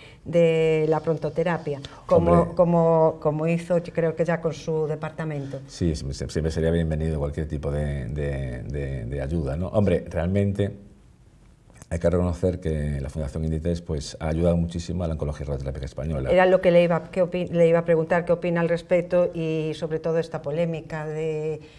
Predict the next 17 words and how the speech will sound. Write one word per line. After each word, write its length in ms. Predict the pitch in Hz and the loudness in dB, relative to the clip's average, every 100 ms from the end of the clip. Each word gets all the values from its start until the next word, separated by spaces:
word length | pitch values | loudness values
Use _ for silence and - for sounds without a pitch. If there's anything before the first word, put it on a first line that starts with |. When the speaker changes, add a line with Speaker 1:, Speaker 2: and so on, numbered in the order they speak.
| - | -18
Speaker 1:
que 100 | - | -10
se, 400 | 147 - 160 156 151 | -10 -4 -2 0 -2
que, 160 | 139 139 | -4 -2
que 100 | 147 | -4
en, 380 | 147 135 143 | -2 -4 -4
en 60 | 147 | -2
las, 160 | 147 147 - | -4 -8 -10
en 140 | 156 | -8
estas 260 | 156 156 156 | -6 -8 -8
elecciones, 840 | 151 147 165 156 151 151 147 143 - | -8 -6 -6 -6 -6 -6 -8 -10 -12
eh, 440 | 139 139 127 127 | -8 -6 -6 -6
se 480 | 131 - 143 131 127 | -10 -8 -6 -6 -8
salió. 460 | - 139 156 165 151 - - - - - | -8 -6 -2 -2 -2 -14 -20 -20 -10 0
Pues, 320 | 151 156 151 | 2 2 0
eh, 20 | |
¿usted 320 | 175 - 175 | -4 -2 -2
cree 540 | 170 185 190 196 196 | 2 4 4 2 -4